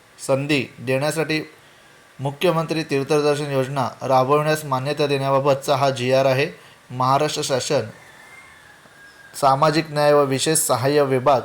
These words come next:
यांच्या वतीने हा चौदा जुलै दोन हजार चोवीसला प्रसिद्ध करण्यात आला आहे. आपण प्रस्तावना पाहतोय.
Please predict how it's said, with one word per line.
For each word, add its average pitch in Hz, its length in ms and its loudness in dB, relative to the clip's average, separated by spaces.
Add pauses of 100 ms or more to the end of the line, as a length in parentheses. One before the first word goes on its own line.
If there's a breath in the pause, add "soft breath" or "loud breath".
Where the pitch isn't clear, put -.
(160)
यांच्या 131 280 0
वतीने 139 380 2
हा 135 160 2
चौदा 135 640 0
जुलै 135 360 2 (420 loud breath)
दोन 131 140 0
हजार 139 140 2
चोवीसला 143 460 0
प्रसिद्ध 135 420 0
करण्यात 135 340 -2
आला 135 120 2
आहे. 143 100 4 (420 loud breath)
आपण 131 240 -2
प्रस्तावना 147 520 2
पाहतोय. 147 400 2